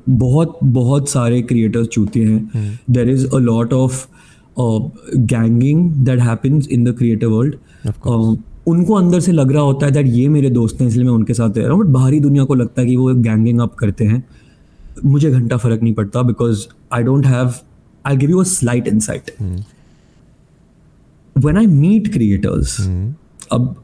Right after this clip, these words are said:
Speaker 1: I hope nobody sees this, but they'll understand my personality hack। When I meet creators,
Speaker 2: हम्म।
Speaker 1: my attitude is always going to be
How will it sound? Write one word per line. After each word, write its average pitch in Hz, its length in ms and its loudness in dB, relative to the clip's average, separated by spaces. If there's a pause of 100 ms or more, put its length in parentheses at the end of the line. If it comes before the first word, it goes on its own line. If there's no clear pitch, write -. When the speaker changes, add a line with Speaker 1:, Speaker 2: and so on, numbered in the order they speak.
(160)
Speaker 1:
I - 40 -2
hope 127 180 0
nobody 123 360 2
sees 131 300 0
this, 117 180 0
but 113 120 0
they'll 110 340 2
understand 117 500 2
my 117 160 2 (120)
personality 110 540 0
hack। 104 300 -4
When 131 140 2
I 165 100 2 (120)
meet 160 260 -2
creators, 110 540 0
Speaker 2:
हम्म। 104 240 -4 (280)
Speaker 1:
my 135 200 2
attitude 170 480 0
is 170 100 2
always 123 340 0
going 131 240 0
to 143 60 0
be 151 320 2